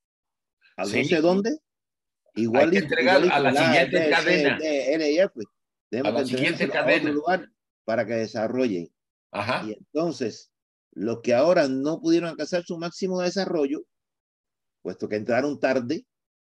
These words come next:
Speaker 1: pero ya están en los humanos, esos van a ser los que van a servir, a lo mejor,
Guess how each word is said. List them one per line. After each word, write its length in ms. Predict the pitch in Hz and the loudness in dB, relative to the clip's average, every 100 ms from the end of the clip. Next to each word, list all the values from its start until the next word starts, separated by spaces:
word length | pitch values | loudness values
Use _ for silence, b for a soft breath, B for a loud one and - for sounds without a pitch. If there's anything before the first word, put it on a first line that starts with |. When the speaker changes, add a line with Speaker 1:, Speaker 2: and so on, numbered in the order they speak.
| _ _ - | _ _ -10
Speaker 1:
pero 160 | 98 | -6
ya 100 | 98 | -6
están 220 | 98 123 | -4 -4
en 80 | 135 | -2
los 100 | 127 | -2
humanos, 400 | 135 139 127 175 - _ _ _ | -2 -2 -4 -6 -14 _ _ _
esos 260 | 104 127 120 | -10 -4 -2
van 160 | 127 | -2
a 60 | 131 | -4
ser 200 | 165 175 | -2 -2
los 180 | 135 - | -4 -6
que 100 | 104 | -6
van 180 | 117 131 | -4 -6
a 60 | |
servir, 400 | 117 113 151 170 _ _ _ _ - | -6 -2 -2 -2 _ _ _ _ -12
a 100 | 101 | -8
lo 80 | 107 | -8
mejor, 380 | 120 156 135 | -6 -8 -8